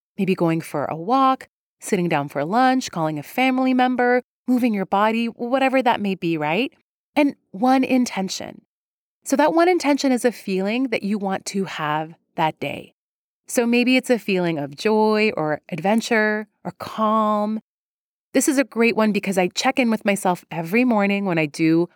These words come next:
my one intention and I say, "Okay, how do we feel today? Do we want to shift this feeling?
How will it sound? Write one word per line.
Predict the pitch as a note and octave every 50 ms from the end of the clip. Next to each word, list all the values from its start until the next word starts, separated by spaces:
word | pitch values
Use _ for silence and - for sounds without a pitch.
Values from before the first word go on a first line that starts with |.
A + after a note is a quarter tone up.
| _ -
my | E3 E3
one | E3 D#3 D3+ D3+ F3
intention | G3+ A3 - - D#3+ E3+ E3+ - F3 E3
and | E3 E3
I | E3
say, | D#3 - - E3 F3+
"Okay, | - C#4+ - - C#4 C4+ C#4 C#4 - _ _ _ _ _ _ _
how | - - A3+
do | A3+ A#3+
we | A#3+ B3+ A#3
feel | - - F3 E3+ E3+
today? | - - D#3 - - - - - - _ _ _ _ _ _ _ _ _ _ _ _ _ _ _
Do | - F#3+
we | F3
want | D#3+ D3+ D3
to | C#3+
shift | - - - D4 D4 - -
this | - C#4 - - -
feeling? | C#4 C4 C4 C4 B3+ B3+ B3+ B3+ B3+